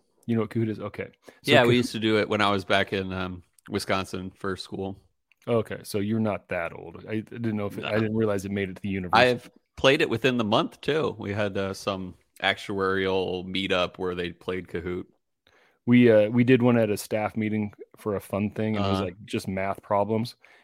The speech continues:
Speaker 1: and I was
Speaker 2: Nice.
Speaker 1: killing it, and I accidentally
Speaker 2: Nice.
Speaker 1: pushed the wrong one, and, like, I, I lost it, man. I was
Speaker 2: Lost
Speaker 1: like,
Speaker 2: the lead.
Speaker 1: "Ah!" Like, Kahoot is
Speaker 2: Nice.
Speaker 1: intense. I like quizzes.
Speaker 2: Yeah.
Speaker 1: I don't,
Speaker 2: I
Speaker 1: and I, I never go to, like, trivia nights. I need to go to a trivia night.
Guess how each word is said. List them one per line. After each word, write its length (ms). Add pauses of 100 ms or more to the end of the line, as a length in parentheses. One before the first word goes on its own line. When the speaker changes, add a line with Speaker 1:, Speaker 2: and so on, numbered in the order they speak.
(180)
Speaker 1:
and 120
I 100
was 140
Speaker 2:
Nice. 320
Speaker 1:
killing 280
it, 160 (380)
and 200
I 100
accidentally 380
Speaker 2:
Nice. 60
Speaker 1:
pushed 200
the 80
wrong 280
one, 220
and, 160
like, 260 (180)
I, 100
I 220
lost 360
it, 80
man. 240
I 60
was 100
Speaker 2:
Lost 140
Speaker 1:
like, 20
Speaker 2:
the 80
lead. 340
Speaker 1:
"Ah!" 540
Like, 280 (160)
Kahoot 340
is 100
Speaker 2:
Nice. 140 (120)
Speaker 1:
intense. 280
I 80
like 240
quizzes. 520
Speaker 2:
Yeah. 460 (800)
Speaker 1:
I 100
don't, 280
Speaker 2:
I 40
Speaker 1:
and 100
I, 60 (1120)
I 80
never 180
go 80
to, 40
like, 140
trivia 340
nights. 300
I 60
need 140
to 60
go 140
to 60
a 60
trivia 380
night. 260